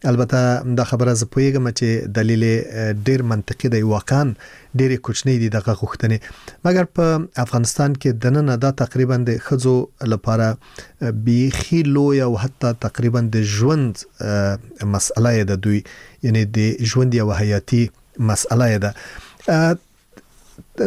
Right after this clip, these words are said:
زه دا خبره مې ځکه وکړه چې ما ته معلومه ده چې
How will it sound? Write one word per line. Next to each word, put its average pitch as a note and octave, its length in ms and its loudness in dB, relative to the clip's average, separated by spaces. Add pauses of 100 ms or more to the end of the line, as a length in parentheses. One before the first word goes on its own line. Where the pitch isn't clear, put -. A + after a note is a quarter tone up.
(120)
زه F3+ 500 2 (200)
دا C#3+ 240 -4
خبره E3 260 0
مې D#3 200 2
ځکه E3+ 140 -2
وکړه E3 320 0
چې C#3+ 320 0
ما C#3 120 0
ته C#3 120 -2
معلومه C#3 300 2
ده C3+ 120 0
چې C3+ 120 -2